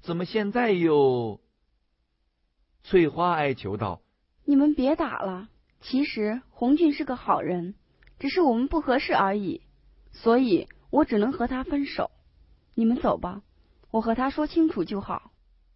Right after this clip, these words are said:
Speaker 1: 马红俊怒道：“你别管我的事儿，闪开！”说着，一把将翠花推开，就要朝小五再冲过来，只是顾忌怕伤了翠花，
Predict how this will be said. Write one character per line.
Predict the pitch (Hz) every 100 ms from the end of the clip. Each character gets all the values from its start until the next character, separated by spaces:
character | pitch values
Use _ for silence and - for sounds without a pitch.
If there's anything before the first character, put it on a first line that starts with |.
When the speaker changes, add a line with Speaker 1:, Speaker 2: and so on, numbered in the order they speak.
| -
Speaker 1:
马 | 127 135
红 | 123 165 196
俊 | 180
怒 | 135 98
道 | 87 71 - _ _ _ _ _ _ _ _ _ -
：“你 | 254
别 | 165 240
管 | 233 208
我 | 135
的 | 135
事 | 156
儿， | - _ _ _ _
闪 | - 196
开！” | 254 - _ _ _ _ _ _ _ _
说 | - - 180
着， | 92 73 _ _ _
一 | 180 254
把 | 156 117
将 | 120 160
翠 | - 156
花 | 156 160
推 | 156 185
开， | - 165 160 _ _
就 | -
要 | 135
朝 | 107 131
小 | 127 123
五 | 160 107
再 | 131
冲 | 110 - 190
过 | 123
来， | 85 73 _ _ _
只 | - 160
是 | 190
顾 | 214 214
忌 | 143 143 - _
怕 | - 113
伤 | - 190
了 | 185
翠 | - 92
花， | 73 160